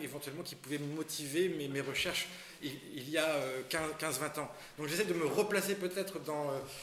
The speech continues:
l'aujourd'hui d'hier, hein, et essayer de, de mettre les choses en perspective. Aujourd'hui, Bergson est partout, enfin il est revenu à la mode, euh, le choc a fait son effet, et m-,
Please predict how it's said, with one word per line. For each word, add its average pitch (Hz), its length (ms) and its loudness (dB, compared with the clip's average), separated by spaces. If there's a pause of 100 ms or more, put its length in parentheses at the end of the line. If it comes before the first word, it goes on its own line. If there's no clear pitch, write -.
(140)
l'aujourd'hui 170 460 6
d'hier, 170 420 2
hein, 151 160 -2
et 147 80 2
essayer 180 180 2
de, 160 140 -2 (240)
de 147 60 0
mettre 196 260 2
les 165 60 2
choses 165 180 0
en 165 60 4
perspective. 147 500 -4
Aujourd'hui, 147 340 0 (440)
Bergson 165 580 6 (1120)
est 160 60 2
partout, 185 300 2 (300)
enfin 165 200 2
il 143 80 2
est 151 40 6
revenu 190 540 6 (320)
à 143 80 4
la 131 100 6
mode, 156 340 6 (800)
euh, 135 680 0
le 147 160 2
choc - 280 8
a 175 60 4
fait 165 160 2
son 147 180 4
effet, 160 400 4 (360)
et 151 80 4
m-, 165 140 2